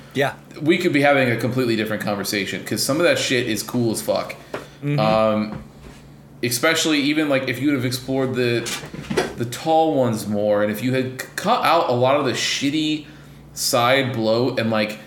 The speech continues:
Speaker 2: just made more focused on the narrative and made it just, like, a straight shot forward through that you're just doing, and, like, so I, you could have, I totally,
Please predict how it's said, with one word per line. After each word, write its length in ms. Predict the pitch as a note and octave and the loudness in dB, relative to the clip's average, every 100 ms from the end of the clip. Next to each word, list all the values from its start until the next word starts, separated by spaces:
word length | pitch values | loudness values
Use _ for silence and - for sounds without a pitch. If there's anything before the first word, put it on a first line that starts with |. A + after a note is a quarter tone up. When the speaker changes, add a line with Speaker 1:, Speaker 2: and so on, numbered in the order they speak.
| - - - - | -20 -20 -20 -14
Speaker 2:
just 240 | - B2 - | -4 -2 0
made 420 | B2+ B2 A2+ - | 2 2 0 -4
more 320 | A2+ A2+ B2+ B2+ | -2 2 2 2
focused 440 | C3+ A#2 C3 B2 | 2 2 0 -2
on 80 | A2+ | -2
the 80 | G#2 | 0
narrative 420 | G2+ G#2+ A#2+ A2 | 2 2 2 0
and 80 | G#2+ | 0
made 160 | G#2+ | 0
it 60 | G#2+ | -2
just, 160 | G#2 A#2 | -2 -4
like, 100 | G2+ | -4
a 60 | |
straight 380 | G2 - A#2 A2 | -4 -2 -2 -2
shot 480 | - G#2+ G#2 A2 - | 0 2 2 2 -2
forward 340 | A2+ G#2+ G#2+ G#2 | -4 -2 -2 -2
through 240 | G2+ G#2 | -2 -2
that 80 | A#2 | -2
you're 180 | G2+ G2 | -2 -4
just 200 | F#2+ - | -6 -6
doing, 400 | G2+ G#2 G#2+ G#2 | -4 -2 0 -2
and, 80 | G2+ | -2
like, 300 | G2 G2 - - - - - | -4 -6 -10 -20 -20 -20 -16
so 140 | - - | -4 -2
I, 280 | C3+ C3+ B2 | 0 -2 -4
you 140 | D3 | -6
could 180 | B2+ D#3+ | 0 -2
have, 220 | - - | -2 -4
I 300 | - A#2+ B2+ | -2 2 2
totally, 720 | B2+ A#2+ A2+ G#2+ G#2 G2 - | 0 -2 0 0 0 -2 -8